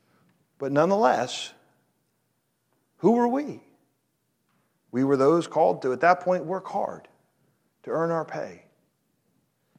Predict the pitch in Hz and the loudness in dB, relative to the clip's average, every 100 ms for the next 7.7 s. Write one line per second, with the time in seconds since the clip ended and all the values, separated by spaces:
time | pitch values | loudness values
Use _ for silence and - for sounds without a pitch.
0 | _ _ 131 123 - 160 143 123 151 151 | _ _ -8 -6 -4 2 2 2 -2 2
1 | 160 156 143 - 165 190 180 - 180 143 | 2 4 0 -2 2 4 4 2 2 2
2 | 131 135 143 - 127 151 151 127 101 101 | 2 2 0 -2 -2 2 2 2 0 -6
3 | - - - - - 131 156 160 139 123 | -14 -20 -20 -8 -2 2 2 2 -4 -2
4 | 120 120 110 117 - - 151 165 180 143 | -2 -2 -4 -8 -4 0 2 2 -2 -10
5 | - _ _ _ _ _ _ - 127 156 | -20 _ _ _ _ _ _ 0 6 6
6 | 151 131 110 95 85 - _ _ _ _ | 6 4 0 -4 -12 -16 _ _ _ _
7 | 117 117 - 143 147 160 | -10 -8 -2 0 0 -4